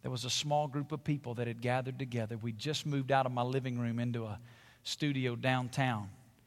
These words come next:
We're meeting on Sunday nights, having a Bible study together, and I preached this verse of Scripture. And I stood before that group of people, and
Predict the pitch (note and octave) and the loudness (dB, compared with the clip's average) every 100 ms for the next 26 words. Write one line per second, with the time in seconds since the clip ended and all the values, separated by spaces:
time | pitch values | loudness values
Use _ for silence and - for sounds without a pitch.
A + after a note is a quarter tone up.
0 | - - - _ _ _ _ _ _ _ | -20 -20 -20 _ _ _ _ _ _ _
1 | C#3 C#3+ E3 E3 D3+ - F#3 E3 D#3 D#3 | 2 6 6 6 4 4 4 4 4 4
2 | D3+ - D#3+ C#3+ B2+ C#3+ D3 C#3 - - | 4 4 4 4 4 4 4 2 -2 0
3 | C#3 B2+ C3+ B2+ C3 A2+ A2+ A2+ - D3+ | 2 2 -2 2 2 2 -2 -4 -2 -4
4 | - C#3+ C3 - B2+ - A2+ - - - | -2 -4 -4 -4 -4 -4 -6 -6 -6 -6
5 | A2 - - - - - _ _ _ _ | -8 -12 -20 -20 -20 -20 _ _ _ _
6 | _ _ _ _ _ _ _ _ _ _ | _ _ _ _ _ _ _ _ _ _
7 | _ _ _ _ _ - A#2+ - G3+ G3+ | _ _ _ _ _ -6 -2 4 6 6
8 | E3+ - F#3 F3 E3 D#3 E3+ E3+ C#3 - | 4 2 4 6 4 2 0 2 0 2
9 | E3+ D#3+ D#3+ D#3+ C3 A2+ G#2+ | 2 2 -2 -2 0 -2 -4